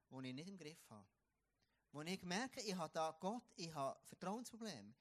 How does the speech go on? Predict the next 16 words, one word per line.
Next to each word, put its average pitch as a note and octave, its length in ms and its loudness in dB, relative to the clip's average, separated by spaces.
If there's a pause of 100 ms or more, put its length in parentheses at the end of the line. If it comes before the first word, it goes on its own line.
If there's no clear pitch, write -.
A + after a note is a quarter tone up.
(280)
Ich D3 160 -4
habe D3+ 140 -8
da C#3+ 160 0
wirklich F#3+ 280 -2 (200)
Fragen. D3 520 -2 (580)
Und F3+ 180 -4
die F#3 100 4
Message B3 380 10
ist A3 120 6
für F#3 100 0
mich F#3+ 180 6
entstanden G#3 540 8
vor F#3+ 160 0
circa F#3+ 340 4
zwei F#3+ 480 10
Wochen. E3 520 0